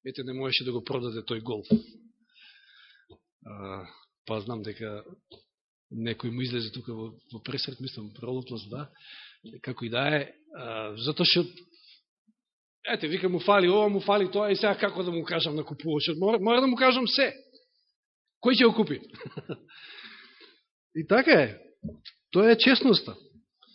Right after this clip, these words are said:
Вели, начелото на честност треба најстрикно да се почитува во сите поединости на животот. Тоа начело не се почитува во овој свет каде што господари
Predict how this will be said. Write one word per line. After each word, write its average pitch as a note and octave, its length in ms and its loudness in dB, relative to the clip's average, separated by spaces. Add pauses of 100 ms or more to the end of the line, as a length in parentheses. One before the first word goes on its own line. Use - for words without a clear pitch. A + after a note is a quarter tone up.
(180)
Вели, B3 180 8
начелото C#4 560 8
на C4 140 8
честност C4 580 8
треба C4 320 8
најстрикно C#4+ 640 8
да C4 80 6
се - 140 2
почитува A#3+ 420 2
во F3+ 60 4
сите A#3+ 300 0
поединости B3 520 4
на G3+ 80 6
животот. F3+ 400 4 (480)
Тоа G#3 180 8
начело G3+ 420 6
не E3+ 120 4
се G3 160 2
почитува A3+ 480 6
во G3 160 10
овој F3+ 160 10
свет G3 260 4
каде F3 220 4
што F3 200 2
господари D3+ 680 -2